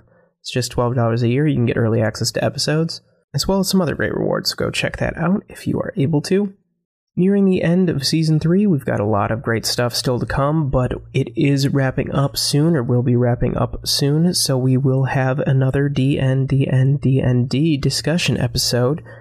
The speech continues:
Fourth D is for discussion. And if you have a question about the show and want us to discuss it, send it over to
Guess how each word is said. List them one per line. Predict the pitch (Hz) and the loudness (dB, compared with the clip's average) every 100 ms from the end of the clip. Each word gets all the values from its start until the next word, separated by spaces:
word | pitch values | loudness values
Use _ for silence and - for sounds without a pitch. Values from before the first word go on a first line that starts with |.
| - _ | -20 _
Fourth | - 117 120 | -4 -2 0
D | 120 | 0
is | 120 127 | 0 0
for | 127 | -4
discussion. | - - 170 - 156 - - - - _ | -2 -2 -2 -2 -4 -4 -12 -20 -20 _
And | 165 131 127 | -2 0 0
if | - - | -2 0
you | 190 | 0
have | 208 | 0
a | - | -2
question | 120 - 120 | -4 -2 0
about | 113 110 | 0 -2
the | |
show | - 113 110 131 | -4 -2 0 -2
and | - 120 117 120 | 0 0 0 0
want | 120 117 110 - | 0 0 -2 -2
us | 120 117 | -2 -4
to | - | -4
discuss | - - - 117 - | -4 -4 -2 -2 0
it, | 175 190 - | -2 -2 -4
send | - 165 | -2 0
it | 165 | 0
over | - 147 147 139 | 0 0 0 -2
to | - 131 127 127 127 - | -2 2 4 4 2 -2